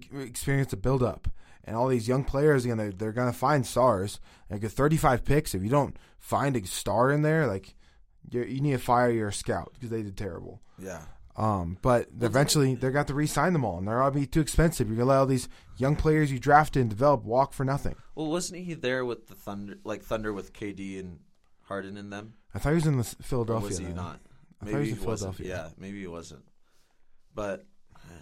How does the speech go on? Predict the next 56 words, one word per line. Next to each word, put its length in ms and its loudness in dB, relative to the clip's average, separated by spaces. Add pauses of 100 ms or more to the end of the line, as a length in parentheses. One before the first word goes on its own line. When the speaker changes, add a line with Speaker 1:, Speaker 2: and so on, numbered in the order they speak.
(220)
Speaker 2:
I 60 -20
feel, 300 -12
yeah, 280 -8
but 120 -12
at 120 -10
some 180 -6
point 200 -6
you're 100 -6
gonna 120 -8
have 120 -12
to 60 -16
use 260 -14
him. 160 -20 (320)
Speaker 1:
Yeah. 180 -8
Speaker 2:
Like, 160 -10
not 200 -8
just 200 -12
draft, 340 -6
but 160 -16
trade 240 -10
him. 100 -18 (260)
Speaker 1:
Yeah, 140 -12 (100)
you 120 -8
can't 200 0
be 80 4
like 160 4
Trader 240 2
Danny 420 2
and, 240 -2 (460)
and 180 -6
use 180 0
him 100 2
occasionally, 560 0
but 240 -2
really 280 0
try 180 0
and 100 -4
stockpile 520 0
them. 320 -2 (240)
Speaker 2:
Mm-hmm. 340 -14
Speaker 1:
Um, 520 -4
that 120 -2
was 120 0
one 60 -2
of 60 -2
the 60 -2
big 220 -2
critiques 440 -2
we 80 2
had 180 -2
for 160 -6
him 140 -6
in 120 -6
Celtics 400 -8
Nation 360 -2
was 260 -6